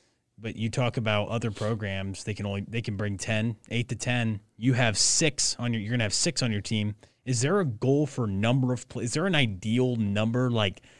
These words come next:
is it we want fifteen players and we can only bring five, so it, it creates more internal competition? Like, what do some other established programs have in terms of number of bowlers they have on their team? Because every team carries more usually than they travel because,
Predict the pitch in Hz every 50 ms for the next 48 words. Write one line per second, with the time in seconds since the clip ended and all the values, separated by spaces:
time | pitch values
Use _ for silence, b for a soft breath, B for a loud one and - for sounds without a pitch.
0 | b b b b _ - 120 123 107 131 123 117 - - 104 104 120 113 101 95
1 | 98 113 117 120 120 117 - _ _ - - - 139 123 - - - - 139 131
2 | 127 120 - 131 120 120 127 123 120 120 107 117 110 110 113 104 - 104 92 110
3 | 120 123 117 104 117 113 113 107 101 - 120 113 113 120 104 - - 107 95 -
4 | _ _ _ - 123 107 98 - - 127 123 120 - - 127 120 113 113 107 104
5 | - 113 113 110 104 - 117 110 101 92 117 117 120 120 117 113 110 - 104 107
6 | 139 180 220 208 170 - - 180 151 131 113 135 135 131 117 - - - - 131
7 | 131 135 127 117 113 - - - - 113 113 107 107 110 110 101 - B B B
8 | B B B - 135 123 127 117 120 110 - - 127 123 117 - 113 95 95 104
9 | 110 117 123 135 147 135 135 123 120 113 98 98 98 113 120 123 123 120 120 104
10 | 107 110 107 101 98 - 123 120 113 117 110 107 107 104 98 - - - - -
11 | 156 151 123 92 85 87 101 120 120 143 170 170 165 135 - - 180 185 180 156
12 | 131 120 B B B B B B B - - - 175 151 165 156 139 123 - 123
13 | 123 127 127 123 110 107 156 196 175 135 131 120 120 113 104 B B B B B
14 | 131 123 120 110 98 - - 175 196 208 151 120 117 135 131 123 101 110 110 113
15 | 110 -